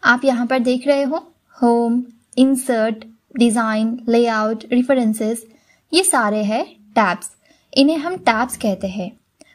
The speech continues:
और टैब्स में रहेंगे ग्रुप्स और ग्रुप्स में रहेंगे कमांड्स। शायद आप कंफ्यूज हो गए, राइट? Let me explain one by one। So, ये है होम टैब। होम टैब में आप यहाँ देखिए, ये क्लिपबोर्ड है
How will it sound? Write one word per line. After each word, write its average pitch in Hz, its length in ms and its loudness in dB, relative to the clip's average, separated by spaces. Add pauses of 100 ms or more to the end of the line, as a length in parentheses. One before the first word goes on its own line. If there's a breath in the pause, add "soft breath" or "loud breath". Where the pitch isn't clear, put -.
(160 soft breath)
और 247 260 0
टैब्स 285 440 0
में 339 100 2
रहेंगे 208 460 0
ग्रुप्स 202 560 -4 (280)
और 202 140 2
ग्रुप्स 202 400 -2
में 240 60 0
रहेंगे 214 400 -2 (200)
कमांड्स। 190 500 -2 (540)
शायद 285 260 0
आप 349 120 -2
कंफ्यूज 247 440 0
हो 226 120 0
गए, 196 200 -4 (200)
राइट? 247 280 -2 (200)
Let 320 120 0
me 370 120 -4
explain 285 380 0
one 214 180 0
by 190 160 -2
one। 170 160 -4 (680 soft breath)
So, 330 160 0
ये 285 200 0
है 302 160 -2 (120)
होम 226 240 2
टैब। 220 320 -2 (520)
होम 311 100 6
टैब 214 320 -2
में 233 180 0 (100)
आप 294 160 2
यहाँ 269 260 2
देखिए, 202 500 -4 (680)
ये 330 80 2
क्लिपबोर्ड 240 640 0
है 190 240 -6